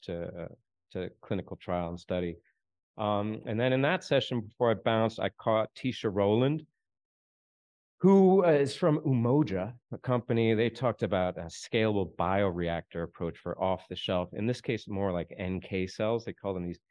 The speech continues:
induced cytotoxic innate lymphoid cells, or I cils, um, that were responsive to rapamycin. They had this engineered rapamycin re-, receptor, uh, so that when they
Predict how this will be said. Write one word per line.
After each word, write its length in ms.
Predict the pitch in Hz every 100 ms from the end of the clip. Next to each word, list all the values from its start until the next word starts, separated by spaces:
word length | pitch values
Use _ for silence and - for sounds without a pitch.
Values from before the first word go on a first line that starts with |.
| _ _ -
induced 580 | 92 87 113 117 - _ _ _
cytotoxic 680 | - 101 98 - 98 - 101
innate 360 | - 90 87 -
lymphoid 480 | 95 95 - 113 113
cells, 320 | 127 123 95
or 140 | 82 -
I 220 | 85 90
cils, 640 | 101 - 120 127 147 - - _ _ _ _ -
um, 380 | 92 90 92
that 120 | 92 113
were 80 |
responsive 640 | 104 107 - 139 131 135 110
to 400 | - 104 95 87 - _ _ -
rapamycin. 720 | 101 107 101 98 104 - 71
They 140 | 76
had 180 | 85 92
this 140 | 85 78
engineered 460 | 98 92 98 95
rapamycin 760 | 87 95 95 95 90 95 - 107
re-, 300 | 101 - 104
receptor, 680 | 98 - 104 - 117 113 117 _ _ _ -
uh, 120 | 87
so 180 | - 95
that 140 | 92
when 160 | 90 90
they 220 | 87 87